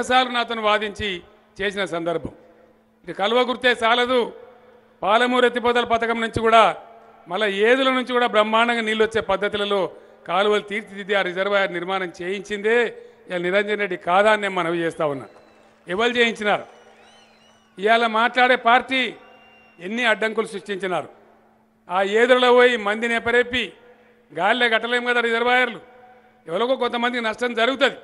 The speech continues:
వాళ్ళ కడుపు నిండా చేసేది చేస్తాం, కానీ ప్రాజెక్టే కానియకుండా కాళ్ళలో కట్టెలు పెట్టి పాలమూరు ఎత్తిపోతల పథకాన్ని కూడా ఏ విధంగా ఆపే ప్రయత్నాలు చేసినరో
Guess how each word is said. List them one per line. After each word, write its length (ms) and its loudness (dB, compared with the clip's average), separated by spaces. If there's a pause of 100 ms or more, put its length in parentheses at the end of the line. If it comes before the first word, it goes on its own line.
(540)
వాళ్ళ 200 2 (100)
కడుపు 240 0
నిండా 240 0
చేసేది 360 -2
చేస్తాం, 320 0 (540)
కానీ 320 -2
ప్రాజెక్టే 580 2
కానియకుండా 600 2 (560)
కాళ్ళలో 420 2
కట్టెలు 320 0
పెట్టి 260 -2 (560)
పాలమూరు 540 0
ఎత్తిపోతల 500 -2
పథకాన్ని 460 0
కూడా 160 8 (560)
ఏ 220 -2
విధంగా 360 2
ఆపే 280 0
ప్రయత్నాలు 440 0
చేసినరో 400 -2